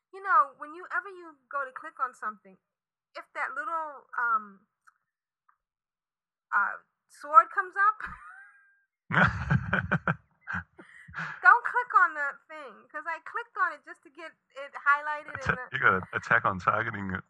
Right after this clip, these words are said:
Speaker 2: set or
Speaker 1: Yes,
Speaker 2: something.
Speaker 1: I
Speaker 2: Mm.
Speaker 1: shot at the Fell Reaver, and,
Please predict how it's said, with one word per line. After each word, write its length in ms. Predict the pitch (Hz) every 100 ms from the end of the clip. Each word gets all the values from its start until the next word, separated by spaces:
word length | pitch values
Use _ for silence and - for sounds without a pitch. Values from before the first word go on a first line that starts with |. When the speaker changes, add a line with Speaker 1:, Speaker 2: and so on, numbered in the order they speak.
| 98
Speaker 2:
set 260 | - 98
or 120 | 92 87
Speaker 1:
Yes, 0 |
Speaker 2:
something. 320 | 90 85 80 82
Speaker 1:
I 200 | 277 311 359 - -
Speaker 2:
Mm. 300 | 359 - -
Speaker 1:
shot 60 | 196 -
at 160 | 269 277
the 80 |
Fell 380 | 294 311 339 370
Reaver, 560 | 277 233 208 214 214 208 -
and, 400 | 262 254 -